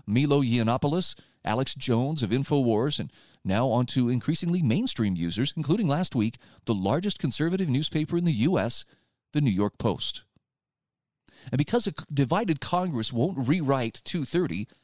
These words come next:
practical reform involves narrowing two thirty's immunities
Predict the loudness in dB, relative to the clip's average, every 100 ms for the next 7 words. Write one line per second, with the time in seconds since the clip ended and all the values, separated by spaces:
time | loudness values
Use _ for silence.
0 | _ -20 -6 -2 -2 -4 -6 -2 -2 2
1 | 2 2 0 0 0 0 0 2 2 2
2 | 0 0 -2 0 2 2 2 2 2 2
3 | 2 0 -4